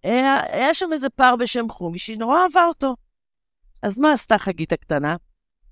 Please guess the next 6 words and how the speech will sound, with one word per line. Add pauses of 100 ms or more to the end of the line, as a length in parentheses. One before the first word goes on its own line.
(120)
רצה. (1160)
רצה
לבקר
את
חומי
הפר,